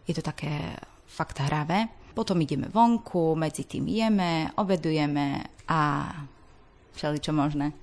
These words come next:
robíme. Fakt podľa tej nálady detí. Materská škola spolupracuje s rôznymi, e, projektami alebo je zapojená do rôznych projektov, ako napríklad Dajme spolu gól, to sa týka futbalu a nejakých základných pravidiel, e,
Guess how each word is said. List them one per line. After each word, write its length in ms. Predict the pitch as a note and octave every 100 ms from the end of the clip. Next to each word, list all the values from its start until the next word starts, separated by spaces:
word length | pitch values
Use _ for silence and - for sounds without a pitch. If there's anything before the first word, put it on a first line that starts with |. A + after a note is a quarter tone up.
| -
robíme. 480 | D#3 D3+ D3 D#3 - -
Fakt 240 | G3+ -
podľa 320 | D#3 C#3+ -
tej 80 | C#3+
nálady 400 | C#3 C3+ C#3+ C#3
detí. 320 | E3 - - D3 - - _ _
Materská 480 | - F#3 F#3+ - F#3
škola 480 | - F#3+ F#3 D3+ - -
spolupracuje 560 | - - - E3+ - F3 D#3
s 80 | D#3
rôznymi, 560 | C#3+ F3 F3+ E3 -
e, 160 | - E3+ -
projektami 560 | D3 C#3+ - G3 A3+
alebo 240 | E3 D3+ D#3
je 80 |
zapojená 480 | D#3+ D3 - D3 D#3+
do 160 | E3 F3
rôznych 320 | F3 F3+ F#3+
projektov, 560 | - G#3 G#3 B3 A#3+ - - -
ako 180 | - -
napríklad 320 | F3 E3 - D3+
Dajme 240 | D#3+ F#3
spolu 320 | F#3+ - F#3
gól, 400 | F3 E3 D#3+ E3 - - -
to 80 |
sa 80 | -
týka 240 | - - C3+
futbalu 640 | - D#3 D#3+ D3+ D#3+ D#3+
a 320 | - - -
nejakých 640 | - F3 F3+ - - - E3
základných 480 | F3 C#3+ C3 -
pravidiel, 720 | - F3+ F#3 E3 F3 F3 E3+
e, 40 | F3